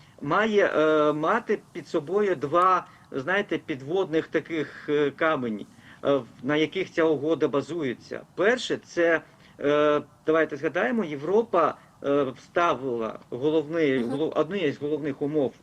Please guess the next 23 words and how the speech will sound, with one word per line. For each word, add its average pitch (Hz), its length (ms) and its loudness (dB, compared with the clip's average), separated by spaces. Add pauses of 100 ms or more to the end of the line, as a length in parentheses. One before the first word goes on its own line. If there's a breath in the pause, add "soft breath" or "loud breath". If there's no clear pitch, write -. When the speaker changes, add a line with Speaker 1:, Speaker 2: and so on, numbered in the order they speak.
(140)
Speaker 1:
цієї 139 160 -2
угоди — 139 520 -2 (360 loud breath)
це 196 280 2
гарантії 175 460 0
безпеки 156 560 0 (340)
для 151 380 0 (220)
європейського 143 720 -2
континенту 165 480 -4
з 117 40 -8
боку 147 280 -4
Сполучених 139 400 -8
Штатів. - 360 -2 (200 loud breath)
І 156 80 -4
для 160 140 0
цього 202 200 2
не 185 100 -6
треба 185 240 0
підписувати 160 500 -10
нічого 156 340 -4
окремо. 139 380 -2
Достатньо 143 520 -4 (320 loud breath)
отримати 165 500 0
від, 151 220 -2